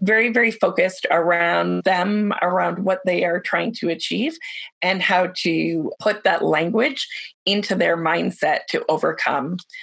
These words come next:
and remove that block from their, their process. A simple little fifteen minute recording that they personally get to listen to to help them achieve their results and their goals that they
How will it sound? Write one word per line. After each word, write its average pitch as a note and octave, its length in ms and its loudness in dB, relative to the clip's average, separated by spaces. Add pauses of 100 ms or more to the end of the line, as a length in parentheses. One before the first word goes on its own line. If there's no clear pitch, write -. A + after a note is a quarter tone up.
(140)
and F3+ 220 4
remove E3 320 2 (100)
that - 240 4
block - 260 2 (460)
from A#2+ 120 0
their, B2 560 2
their D#3+ 140 2
process. - 640 -2 (100)
A F3+ 80 2
simple F3+ 280 2
little D#3 460 4 (140)
fifteen F3 440 2
minute E3 360 2 (140)
recording F3 680 0
that E3 180 0
they E3 140 0
personally D#3+ 680 -2 (380)
get F3+ 340 0
to F3 120 2
listen D#3+ 400 0
to A#3 240 0
to A3+ 80 0
help - 380 0
them C3 440 0
achieve D3+ 880 -4 (100)
their D#3 140 4
results - 460 0
and D3 120 2
their - 120 0
goals - 380 0
that - 180 -4
they F#2 340 2